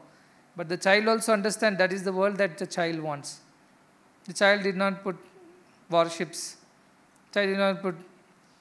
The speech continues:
people fighting. It's a beautiful nature, a few tiny homes, abodes of peace,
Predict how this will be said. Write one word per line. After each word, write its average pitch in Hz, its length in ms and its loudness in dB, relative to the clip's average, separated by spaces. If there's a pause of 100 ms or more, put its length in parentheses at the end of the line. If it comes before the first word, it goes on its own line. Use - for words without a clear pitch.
(440)
people 175 240 -4
fighting. 147 580 -2 (960)
It's - 160 -20
a 220 40 -10
beautiful 196 500 -6
nature, 180 340 -4
a 170 120 -4
few 202 300 -8 (360)
tiny 165 360 -2
homes, 151 520 -10 (920)
abodes 165 380 -4
of 156 220 -10
peace, 160 400 -8